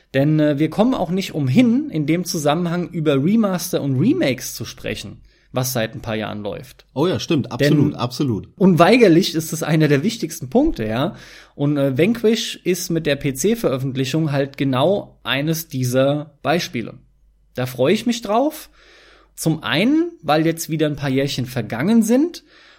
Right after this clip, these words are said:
Speaker 1: und ich dieses Spiel geliebt habe. Zum anderen aber, weil ich ihn halt jetzt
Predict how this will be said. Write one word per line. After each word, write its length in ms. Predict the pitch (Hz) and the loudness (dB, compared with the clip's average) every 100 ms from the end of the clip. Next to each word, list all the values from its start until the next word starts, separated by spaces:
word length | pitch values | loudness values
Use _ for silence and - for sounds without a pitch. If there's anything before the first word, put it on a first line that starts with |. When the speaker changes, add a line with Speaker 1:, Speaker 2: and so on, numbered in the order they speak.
| _ | _
Speaker 1:
und 160 | 147 160 | -4 -2
ich 160 | 165 | -2
dieses 260 | 160 147 147 | -4 -4 -4
Spiel 280 | - 151 131 | -4 -2 0
geliebt 460 | 117 139 220 - | 0 0 -4 -4
habe. 420 | 196 226 240 330 - _ _ _ - | -2 0 0 -2 -6 _ _ _ -10
Zum 240 | - 147 | -6 -4
anderen 420 | 127 175 226 233 220 | -2 2 2 2 -2
aber, 460 | 190 220 247 262 | -2 -2 0 -2
weil 200 | 170 151 | 0 0
ich 140 | 160 160 | 0 0
ihn 80 | 160 | 0
halt 220 | 151 147 | 0 0
jetzt 500 | 156 - - - | -2 -2 -8 -10